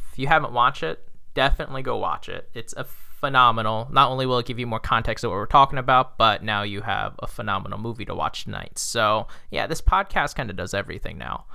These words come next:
But, no, kinda like what Vito said, sometimes when someone is really passionate about something, you can just sense it or you could feel it. And the best way to kinda describe it is, like, let's say you are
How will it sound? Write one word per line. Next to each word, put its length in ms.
But, 360
no, 180
kinda 240
like 180
what 120
Vito 240
said, 460
sometimes 500
when 300
someone 280
is 140
really 240
passionate 640
about 300
something, 580
you 140
can 360
just 360
sense 320
it 160
or 80
you 80
could 140
feel 380
it. 140
And 160
the 80
best 340
way 100
to 80
kinda 240
describe 680
it 180
is, 520
like, 220
let's 280
say 420
you 580
are 720